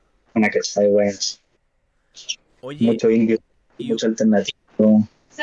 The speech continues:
Speaker 2: ¿hubo algún acercamiento a instrumentos musicales? Aprovechando la pregunta de Hugo también, y ya que estamos en este,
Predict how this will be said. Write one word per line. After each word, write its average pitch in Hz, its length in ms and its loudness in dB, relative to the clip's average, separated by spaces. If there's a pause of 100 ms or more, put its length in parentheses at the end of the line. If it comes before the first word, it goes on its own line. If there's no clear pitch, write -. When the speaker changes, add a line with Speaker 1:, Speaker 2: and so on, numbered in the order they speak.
(880)
Speaker 2:
¿hubo - 340 -8
algún 160 280 -12
acercamiento 151 920 -12
a 139 540 -8
instrumentos 127 640 -16
musicales? 127 680 -20 (140)
Aprovechando 113 580 -12
la 123 100 -10
pregunta 117 400 -14
de 104 140 -16
Hugo 110 180 -16
también, 113 300 -18
y 131 80 -18
ya 120 140 -18
que 113 60 -18
estamos 120 360 -18
en 104 80 -18
este, 107 840 -20